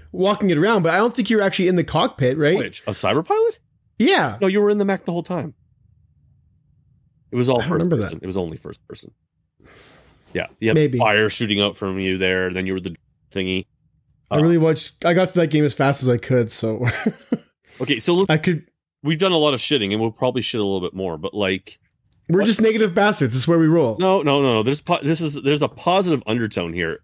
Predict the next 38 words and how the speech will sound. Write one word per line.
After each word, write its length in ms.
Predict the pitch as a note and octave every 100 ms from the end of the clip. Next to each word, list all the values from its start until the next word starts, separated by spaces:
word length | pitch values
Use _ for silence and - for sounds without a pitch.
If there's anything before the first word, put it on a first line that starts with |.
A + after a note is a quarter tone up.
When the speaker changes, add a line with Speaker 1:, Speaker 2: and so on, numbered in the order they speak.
| _
Speaker 2:
Honestly, 540 | C3+ E3+ D#3+ - F#2 - - _ _ -
to 100 | D#3
me, 200 | D3 E3
I 140 | C3+ C#3
actually 260 | C#3+ C#3+
take, 280 | - B2+ - - -
like, 120 | A2 F2+
this, 360 | A#2 C#3+ - -
this 200 | A#2 A#2
topic 480 | - - F#2+ - D3 A2
is 120 | G2
actually 280 | F#2+ - F#2
very 160 | F#2 D#2+
positive 760 | - - F2 G#2 A#2+ C3 C3+ _ _ _ _
in 160 | G#2 F#2
my 240 | F2+ G2+
headspace, 520 | A#2 - - D3 C3+
because 360 | - G#2 A2+ G#2+ - - _ _ _ _ _ -
the 100 | B2+
point 360 | - D#3+ E3 C#3
is, 160 | B2
is 120 | A#2 A2+
that 140 | - G2
Blair 360 | G2 B2 D3
was 220 | C3 A#2
like, 380 | G#2 G2 G2 - _ _ -
"You 160 | B2
got 340 | G#2+ A2+ B2 C3
all 160 | A2
this 420 | G2 G2+ G2+ - -
and 180 | G#2+ F#2+
V 200 | G2 G2
R 280 | F#2+ F#2+ F#2
is 100 | F#2+
still 440 | - G#2 F#2 F2+ - _ G2
not 300 | F2+ F2+ -
taking 340 | F#2+ F2 E2+
off. 340 | F2 E2 -